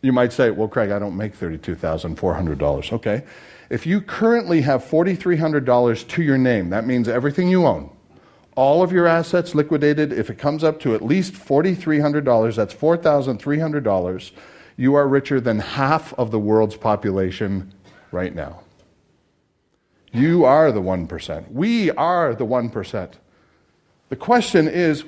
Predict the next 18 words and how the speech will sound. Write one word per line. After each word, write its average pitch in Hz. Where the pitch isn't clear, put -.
what 208
are 262
you 233
doing 170
with 160
God's 131
pl-, -
gifts 131
now? 175
How 226
are 214
you 196
being 196
a 180
good 165
steward 180
now? 240
<laughs> -